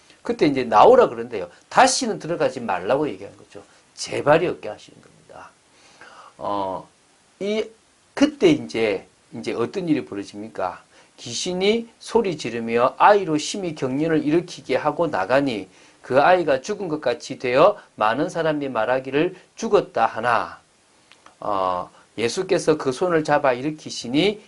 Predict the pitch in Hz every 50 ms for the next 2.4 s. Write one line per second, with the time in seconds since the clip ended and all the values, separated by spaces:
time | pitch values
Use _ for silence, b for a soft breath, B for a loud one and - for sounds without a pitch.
0 | B B - 139 135 131 127 123 127 131 127 - - - 196 202 190 185 190 -
1 | - _ _ 185 185 190 175 160 156 - 147 131 117 110 95 92 92 87 85 85
2 | 85 80 80 82 80 - -